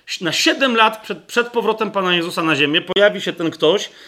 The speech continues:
i co jest o nim powiedziane? Dwudziesty siódmy werset, że utrwali przymierze z wieloma przez jeden tydzień. Tutaj chodzi o tydzień lat, czyli chodzi o siedem lat, ale to,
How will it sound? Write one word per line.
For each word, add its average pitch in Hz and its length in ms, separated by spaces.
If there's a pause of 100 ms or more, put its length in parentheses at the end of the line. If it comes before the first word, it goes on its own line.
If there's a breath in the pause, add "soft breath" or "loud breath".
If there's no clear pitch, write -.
(120)
i 180 160
co 226 140
jest 233 120
o 226 40
nim 214 140
powiedziane? 170 400
Dwudziesty 190 380
siódmy 180 280
werset, 143 340
że 143 140
utrwali 247 520
przymierze 196 640 (140 loud breath)
z 143 140
wieloma 185 720 (120)
przez 156 220
jeden 196 300
tydzień. 180 520 (340 soft breath)
Tutaj 180 180
chodzi 185 260
o 180 80
tydzień 196 500
lat, 170 520
czyli 143 380 (220 loud breath)
chodzi 160 160
o 156 60
siedem 175 400
lat, 151 320
ale 147 260
to, 147 140